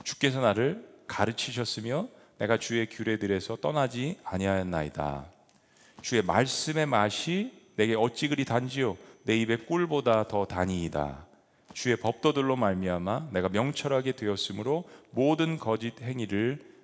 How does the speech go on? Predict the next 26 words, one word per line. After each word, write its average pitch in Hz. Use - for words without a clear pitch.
미워하나이다." 101
주의 113
말씀은, 101
백오 107
절 104
다 95
같이 85
시작. 104
"주의 131
말씀은 117
내 107
발의 95
등이요 101
내 95
길의 -
빛이니이다." 92
시편 180
백십구 -
편은 160
이런 175
말씀들로 165
가득 -
차 165
있습니다. 107
하나님의 151
말씀이 123